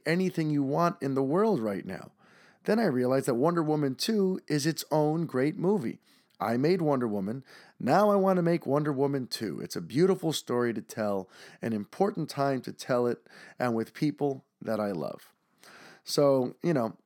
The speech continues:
uh, that could be lip service. You know, she might just be contractually locked up for a sequel, but it sounds like she's approaching it from a place of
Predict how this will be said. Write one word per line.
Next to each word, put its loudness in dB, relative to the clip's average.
uh, -2
that -2
could -4
be -2
lip -2
service. -4
You -4
know, -2
she -2
might 0
just -6
be -4
contractually -4
locked -2
up -2
for -4
a -4
sequel, -4
but 4
it 0
sounds 2
like 2
she's 0
approaching 0
it -2
from -6
a -2
place -4
of -2